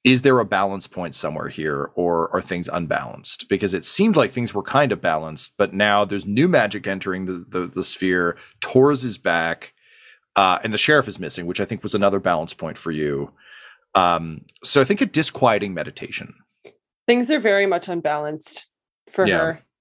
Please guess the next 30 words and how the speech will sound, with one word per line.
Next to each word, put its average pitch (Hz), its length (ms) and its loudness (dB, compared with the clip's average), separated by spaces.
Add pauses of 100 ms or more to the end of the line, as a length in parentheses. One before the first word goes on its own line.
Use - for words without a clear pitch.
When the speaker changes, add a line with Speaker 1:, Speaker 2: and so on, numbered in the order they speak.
(200)
Speaker 2:
And 196 120 4
she's, 208 360 -2
is, 190 320 2
she's - 320 -4
trying, 202 520 2
uh, 190 180 2
to 196 180 -2
ignore 175 340 0
that, 262 320 4 (880)
um, 165 640 0
because 214 240 0
that 185 160 4
doesn't 196 220 -2
make 190 160 -2
her 202 100 2
feel 214 460 2
nice. 175 560 -6 (840)
But - 380 2 (160)
yes, - 400 0
she's 240 380 2
also 208 340 4
smart 180 300 -2
enough 180 240 -2
to 208 120 2
understand 180 480 0
that 170 120 -2
there 175 180 2
are 180 80 2
little 175 420 0 (680)
things 190 500 4